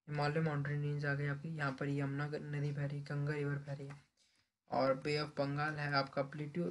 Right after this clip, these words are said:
इसमें Plateau भी दिखाया गया है। तो पठार, ये देखिए इस-, कितना अच्छे से पठार को शो किया गया है।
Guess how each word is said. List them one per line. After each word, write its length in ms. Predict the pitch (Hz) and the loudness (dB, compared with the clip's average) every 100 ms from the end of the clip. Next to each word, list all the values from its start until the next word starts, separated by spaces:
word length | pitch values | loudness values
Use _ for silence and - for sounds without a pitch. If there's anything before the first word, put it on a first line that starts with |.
| - | -4
इसमें 280 | 165 - 170 | -4 -2 -2
Plateau 340 | 165 151 156 | 0 0 0
भी 100 | 156 | -2
दिखाया 260 | 151 143 143 | -2 0 0
गया 100 | 147 | -2
है। 80 | 180 - - _ _ _ | -6 -12 -20 _ _ _
तो 60 | 147 | -14
पठार, 480 | - - _ 180 | -14 -20 _ 4
ये 120 | 180 170 | 4 2
देखिए 260 | 147 156 | -2 -4
इस-, 160 | 147 - | -6 -10
कितना 340 | - 156 170 | -14 -6 -4
अच्छे 160 | 165 156 | -4 -6
से 100 | 160 | -8
पठार 400 | 160 143 147 147 | -8 -4 -2 -2
को 100 | 151 | -4
शो 200 | - 143 | -6 -4
किया 220 | 143 139 | -2 -2
गया 100 | |
है। 100 | 143 | -4